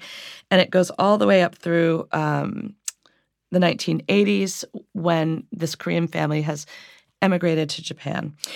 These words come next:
So the first thing I love about this novel is that I learned about a history, a world that I never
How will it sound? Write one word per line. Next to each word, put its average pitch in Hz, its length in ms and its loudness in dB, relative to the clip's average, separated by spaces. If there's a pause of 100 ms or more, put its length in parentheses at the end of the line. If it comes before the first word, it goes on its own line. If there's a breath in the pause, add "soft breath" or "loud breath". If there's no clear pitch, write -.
(260 loud breath)
So 247 420 6
the 220 100 -2
first 349 220 -2
thing 247 160 2
I 185 80 6
love 180 160 4
about 175 220 2
this - 160 -4
novel 165 320 2
is 160 160 -4
that 143 220 0
I 190 100 2
learned 294 420 2
about 214 220 2
a 160 80 0
history, 190 680 -4
a 180 60 0
world 185 640 0
that 175 100 -2
I 165 100 0
never 165 540 0